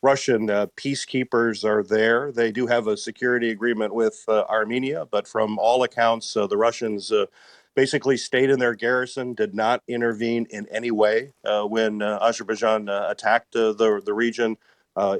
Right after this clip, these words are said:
their role, uh, is really uncertain right now.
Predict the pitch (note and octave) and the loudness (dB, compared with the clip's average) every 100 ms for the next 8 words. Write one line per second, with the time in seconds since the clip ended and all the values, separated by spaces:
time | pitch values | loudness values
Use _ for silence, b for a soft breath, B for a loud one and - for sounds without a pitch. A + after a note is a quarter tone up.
0 | - A2 G#2+ C3 B2+ B2 B2+ C3+ B2+ A#2+ | -6 -4 0 2 2 4 4 2 0 0
1 | A#2 A2 A2 - A2 G2+ - A#2 A2+ A2 | 0 -2 -4 -4 -6 -6 -4 0 2 2
2 | G2+ - A2+ G#2 E2+ E2 D#2 C2 D2 | 0 -4 -2 -4 -6 -8 -8 -8 -12